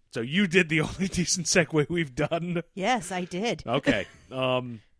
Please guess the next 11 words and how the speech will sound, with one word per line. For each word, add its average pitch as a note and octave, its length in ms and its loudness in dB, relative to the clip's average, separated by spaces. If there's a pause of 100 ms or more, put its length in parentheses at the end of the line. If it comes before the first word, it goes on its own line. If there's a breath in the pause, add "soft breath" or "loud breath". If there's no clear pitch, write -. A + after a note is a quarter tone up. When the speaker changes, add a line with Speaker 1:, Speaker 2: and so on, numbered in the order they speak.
(120)
Speaker 1:
so, - 100 -4
yes, B2 180 0
Walking D#3 280 0
Dead D#3 160 4
one C#3+ 180 0
twenty-eight, E3 540 0
Robert C3+ 360 -2
Kirkman, E3 540 -2
uh, A2+ 200 -2
Charlie A#2+ 320 0
Adlard, A2 440 -4